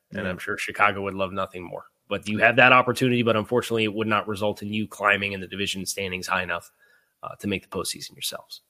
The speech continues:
Speaker 2: All right, we're gonna talk about the big decisions for the Bears here in just a moment, including at the quarterback position. So be
Speaker 1: Hmm.
Speaker 2: sure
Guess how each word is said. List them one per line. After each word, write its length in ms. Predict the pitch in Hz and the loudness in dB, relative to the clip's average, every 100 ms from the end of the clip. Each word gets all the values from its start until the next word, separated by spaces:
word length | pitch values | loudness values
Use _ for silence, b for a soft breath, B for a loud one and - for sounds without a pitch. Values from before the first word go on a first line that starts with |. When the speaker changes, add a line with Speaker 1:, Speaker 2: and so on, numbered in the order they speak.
| _ _ _ - | _ _ _ -10
Speaker 2:
All 60 | 95 | -10
right, 80 | 92 | -4
we're 100 | 131 | -2
gonna 80 | 123 | 2
talk 320 | 147 143 139 | 4 4 4
about 200 | 131 127 | 2 2
the 60 | |
big 180 | 117 247 | 2 2
decisions 380 | 226 - 139 135 | 2 2 2 2
for 140 | - | -2
the 80 | 117 | -2
Bears 420 | 98 139 143 143 | 2 4 4 4
here 120 | 147 131 | 2 2
in 60 | 120 | 2
just 200 | 135 127 | 0 6
a 40 | |
moment, 260 | 147 156 131 | 8 8 6
including 340 | - 214 254 | 10 10 10
at 140 | 214 | 4
the 80 | 180 | 2
quarterback 680 | - - 311 403 190 123 - | 2 6 8 8 8 4 2
position. 460 | 123 120 107 110 | -2 -2 -4 -4
So 140 | 104 135 | 4 8
be 60 | |
Speaker 1:
Hmm. 60 | 143 | 8
Speaker 2:
sure 460 | - 160 180 113 | 6 6 6 6